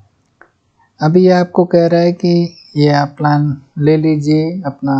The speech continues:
पेमेंट वेरीफाई करा के। अब फ्रेंड्स, यहाँ पे काम करने से पहले एक दो चीज़ें और करनी ज़रूरी होती हैं। जैसे यहाँ पे देखिए ये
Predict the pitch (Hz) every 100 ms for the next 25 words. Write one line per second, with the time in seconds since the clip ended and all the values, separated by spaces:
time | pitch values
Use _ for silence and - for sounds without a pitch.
0 | 135 _ _ _ - - 139 139 139 139
1 | 135 135 135 135 135 135 139 135 135 165
2 | 180 _ _ _ _ _ _ _ _ _
3 | _ _ - 202 233 233 240 233 196 190
4 | 196 240 214 170 202 208 208 202 202 220
5 | 214 160 143 151 165 214 _ _ _ _
6 | _ _ _ - 220 208 233 233 214 202
7 | 220 185 175 170 151 143 143 143 135 135
8 | 135 127 131 139 135 147 151 - 175 170
9 | 170 170 160 151 165 156